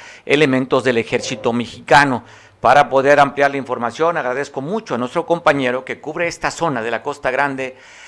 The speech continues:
a César Damián, para que nos cuente qué fue lo que pasó el día de ayer. Julio César Damián, te mando un abrazo, ¿cómo estás?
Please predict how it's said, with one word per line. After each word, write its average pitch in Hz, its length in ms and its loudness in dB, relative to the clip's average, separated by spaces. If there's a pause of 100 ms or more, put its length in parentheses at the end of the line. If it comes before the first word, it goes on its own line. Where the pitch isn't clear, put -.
(160)
a - 140 0
César 123 460 -4
Damián, 123 480 2
para 120 260 2
que 120 80 -8
nos 110 180 -8
cuente 139 600 -2 (240)
qué 190 120 0
fue 214 140 4
lo 208 140 2
que 202 80 0
pasó 208 400 2
el 180 80 -4
día 196 160 2
de 190 100 2
ayer. 208 300 0
Julio 180 260 -2
César 185 320 0
Damián, 190 380 2
te 170 100 2
mando 190 220 2
un 185 80 0
abrazo, 180 400 2
¿cómo 180 180 -2
estás? 190 400 0